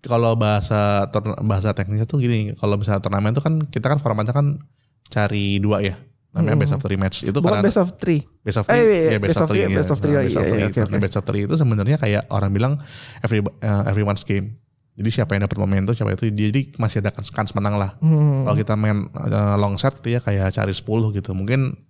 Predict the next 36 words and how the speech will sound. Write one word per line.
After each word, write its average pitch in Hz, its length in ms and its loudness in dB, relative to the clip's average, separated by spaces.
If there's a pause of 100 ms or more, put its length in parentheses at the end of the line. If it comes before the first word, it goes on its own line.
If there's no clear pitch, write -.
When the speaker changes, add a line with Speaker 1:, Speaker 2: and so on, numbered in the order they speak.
(360)
Speaker 1:
akan 101 480 -2
panjang 117 340 0
gitu. 101 160 -4
Mungkin 120 160 0
awal-awal 101 560 2
dia 123 80 2
menang 113 180 0
dua 101 140 0
kosong, - 260 -2
tapi 117 140 -4
mungkin 120 220 -2
bisa 120 100 -4
dibawa 104 220 0
sepuluh - 300 -4
dua 95 280 -4
gitu 98 220 -6
kan. 104 240 -10 (100)
Speaker 2:
Iya, 139 240 -8
Speaker 1:
Tapi 101 180 -6
kalau 107 220 2
Speaker 2:
iya. - 60 -2
Speaker 1:
short 95 120 0
set - 160 -6
tuh - 140 -8
kan 135 80 2
kayak 104 280 0
semua 101 280 -2
orang, 135 260 -2
siapa 104 300 -2
yang 101 140 0
cepat 101 260 -2
adaptasi 101 340 -4
duluan, 98 200 0
siapa 101 240 -4
yang 98 100 0
bisa, 98 400 -2